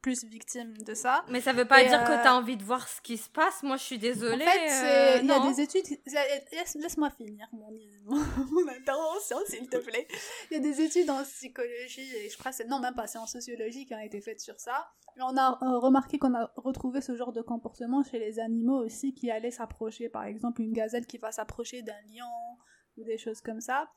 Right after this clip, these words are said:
Speaker 1: C'est juste étudier le comportement, euh,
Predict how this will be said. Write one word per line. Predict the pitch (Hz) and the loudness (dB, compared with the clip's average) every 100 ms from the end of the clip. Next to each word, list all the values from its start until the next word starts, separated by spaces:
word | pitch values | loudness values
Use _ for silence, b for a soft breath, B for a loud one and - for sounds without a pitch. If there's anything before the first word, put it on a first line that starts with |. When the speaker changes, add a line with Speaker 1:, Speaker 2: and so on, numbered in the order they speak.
| _ _ _ | _ _ _
Speaker 1:
C'est | - 254 | -14 -12
juste | 240 320 320 - - | -10 -8 -8 -8 -8
étudier | 277 269 262 220 262 | -10 -12 -12 -10 -6
le | 277 | -4
comportement, | 240 240 240 240 - 247 233 262 277 262 226 220 214 | -2 -2 0 -2 2 2 4 6 8 6 4 -2 -4
euh, | 214 | -6